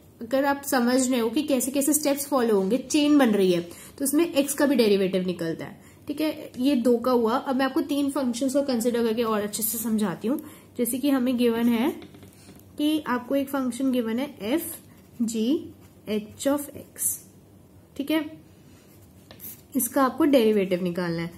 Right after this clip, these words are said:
तो क्या करना है, जो आउटर फंक्शन है उसका सबसे पहले डेरिवेटिव निकालना है एफ डैश, बाकी फंक्शंस को as it is रखना है जी एच एक्स,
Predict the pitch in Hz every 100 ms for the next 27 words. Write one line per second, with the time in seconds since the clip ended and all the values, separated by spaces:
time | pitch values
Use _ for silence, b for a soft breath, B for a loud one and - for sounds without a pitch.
0 | - 294 277 294 311 311 311 320 302 302
1 | 320 294 311 339 339 349 330 330 320 320
2 | 320 311 311 294 302 302 302 320 339 214
3 | 208 196 226 233 - B B - 226 220
4 | 277 285 269 302 294 311 277 269 302 294
5 | 294 311 330 381 - 214 233 277 403 -
6 | B B B - - 196 - - - -
7 | -